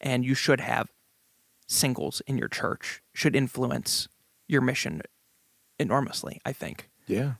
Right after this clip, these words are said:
Speaker 1: Um, to answer the actual <laughs> question.
Speaker 2: No, and I think, like,
Speaker 1: you asked.
Speaker 2: w-, when you have that situation, um, where the church is doing these series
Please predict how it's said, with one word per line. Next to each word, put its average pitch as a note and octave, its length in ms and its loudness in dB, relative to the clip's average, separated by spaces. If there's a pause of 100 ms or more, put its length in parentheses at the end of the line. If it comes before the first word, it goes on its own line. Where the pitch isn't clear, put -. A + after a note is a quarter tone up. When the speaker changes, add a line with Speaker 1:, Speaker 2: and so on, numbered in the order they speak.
Speaker 1:
Um, - 220 0
to - 160 -6
answer C3 300 0
the - 180 -2
actual - 300 -4
<laughs> - 100 -8
question. - 420 -2
Speaker 2:
No, D3 120 4
and D3+ 180 4
I D#3 120 8
think, F#3 200 6
like, A2 200 6
Speaker 1:
you - 100 0
asked. - 240 0
Speaker 2:
w-, C#3 140 -2
when C#3 160 8
you B2+ 100 4
have B2+ 240 6
that A2 160 4
situation, G2+ 640 2
um, G2 300 0
where G2+ 120 2
the G2 140 2
church G2 280 0
is F#2 100 -2
doing F#2 400 2
these F2+ 180 -2
series - 720 0